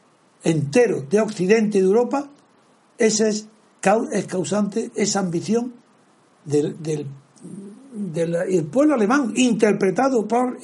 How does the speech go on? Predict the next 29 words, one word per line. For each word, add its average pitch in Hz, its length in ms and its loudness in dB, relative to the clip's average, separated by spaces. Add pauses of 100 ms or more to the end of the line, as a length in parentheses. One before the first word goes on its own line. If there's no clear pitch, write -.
Hitler, 247 480 0 (480)
por 170 140 0
la 160 140 4
manía 214 440 2
de 170 120 0
grandeza, 160 640 0 (880)
queriendo 196 400 2
extender 175 680 0 (300)
el 175 200 0
poder 175 400 2
de 185 100 2
Alemania 170 520 0
en 170 220 -2
los 147 160 -2
territorios 185 600 0
adyacentes. 170 640 -2 (280)
No 196 160 0
es 233 200 2
la, 190 220 2
el 165 200 0
Anschluss, 156 1200 -2 (340)
la 175 120 2
incorporación 170 600 0
de 170 80 0
Austria, 202 380 0
Checoslovaquia, 180 760 -2 (220)
sino, 214 400 2 (420)
eh, - 240 -10
eh, 190 120 -4